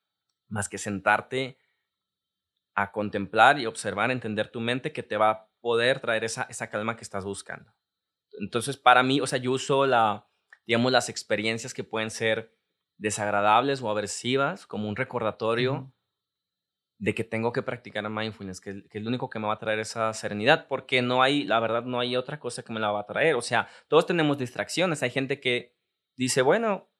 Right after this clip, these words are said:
Speaker 1: tuve una semana pas-, muy pesada, voy a hacer un maratón de Netflix".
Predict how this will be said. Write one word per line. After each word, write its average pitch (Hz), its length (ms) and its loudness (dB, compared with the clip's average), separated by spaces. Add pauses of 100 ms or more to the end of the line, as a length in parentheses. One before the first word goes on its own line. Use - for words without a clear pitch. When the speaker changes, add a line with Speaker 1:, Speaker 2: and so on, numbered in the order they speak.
(140)
Speaker 1:
tuve 139 160 -4
una 147 120 0
semana 135 320 -4
pas-, 113 280 -2
muy 131 200 -4
pesada, 127 520 2
voy 117 200 -4
a 117 40 2
hacer 120 160 -6
un 120 100 -4
maratón 110 380 0
de 107 100 -4
Netflix". 107 560 -10